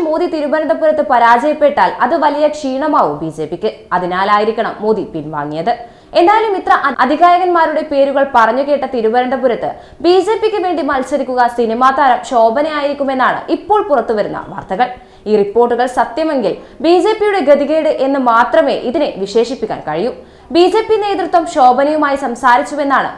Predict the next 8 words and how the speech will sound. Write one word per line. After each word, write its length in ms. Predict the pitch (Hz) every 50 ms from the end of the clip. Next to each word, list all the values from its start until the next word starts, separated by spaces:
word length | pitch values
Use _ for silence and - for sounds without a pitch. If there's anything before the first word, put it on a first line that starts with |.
| - -
ഒരു 100 | 392 403 403
പ്രമുഖ 280 | 339 302 277 294 302 320 330 277
മലയാള 340 | 247 233 240 254 254 262 285 302 311
മാധ്യമം 380 | 302 294 262 285 247 208 156 - 196 202
റിപ്പോർട്ട് 340 | 202 - - 262 254 - - -
ചെയ്യുന്നത്. 320 | 151 147 160 175 175 175 - - - - - - - - -
തിരുവനന്തപുരത്തെ 720 | 202 196 190 190 190 190 190 202 - 220 208 202 - 240 233 - -
പരിപാടികളിൽ 680 | 220 208 214 208 240 254 254 262 302 269 285 233 175